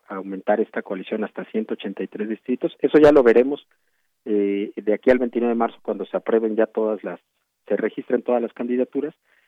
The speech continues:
y veremos en cuántos distritos van aliados. Pero bueno, en esos distritos, eh, hoy en día lo que sí va a tener que ocurrir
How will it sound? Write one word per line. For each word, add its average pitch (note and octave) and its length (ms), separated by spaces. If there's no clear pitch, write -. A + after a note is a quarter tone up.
y A#2+ 80
veremos B2+ 360
en A2 80
cuántos B2 320
distritos A#2 440
van A#2 200
aliados. C3+ 400
Pero B2+ 160
bueno, D#3 220
en A#2+ 100
esos C#3 260
distritos, C#3 720
eh, G2 420
hoy B2 200
en C#3 100
día B2+ 240
lo B2+ 100
que - 140
sí A#2 160
va B2 80
a B2 40
tener B2 260
que - 100
ocurrir C3+ 360